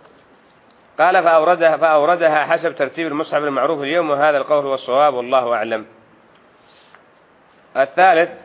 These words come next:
عن عائشة أن النبي صلى الله عليه وسلم كان إذا أوى، أوى إلى فراشه كل ليلة جمع كفيه ثم نفث فيهما فقرأ: "قل هو الله أحد، قل أعوذ برب الفلق، قل أعوذ برب الناس"،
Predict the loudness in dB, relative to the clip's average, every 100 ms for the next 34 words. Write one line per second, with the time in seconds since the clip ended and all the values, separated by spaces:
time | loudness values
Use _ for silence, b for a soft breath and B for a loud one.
0 | -20 _ _ -6 -2 0 2 0 -2 0
1 | 0 0 0 0 -4 -4 -2 0 2 2
2 | 0 -4 -4 -2 0 0 0 2 2 2
3 | 2 2 2 0 0 0 -2 -8 -10 -4
4 | -4 -2 -2 0 2 0 -2 B B -10
5 | -8 -2 -4 -2 0 0 2 0 0 0
6 | -2 -6 -6 -4 0 0 0 0 -2 -2
7 | 0 0 0 -4 -6 -8 -6 -4 -4 -4
8 | -2 -2 -2 -4 -2 -4 -6 -8 -6 -6
9 | -6